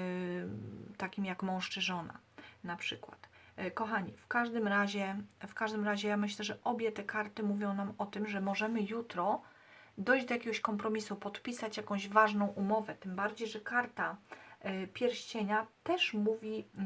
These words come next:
y, z-, o zobowiązaniach, ona mówi też o związkach.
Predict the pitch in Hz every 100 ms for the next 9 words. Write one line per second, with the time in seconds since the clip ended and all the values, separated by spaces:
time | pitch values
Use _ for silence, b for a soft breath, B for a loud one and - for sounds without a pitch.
0 | 190 185 - 226 220 214 214 220 233 220
1 | 175 - 208 220 226 240 240 262 - 254
2 | 233 247 240 233 - - -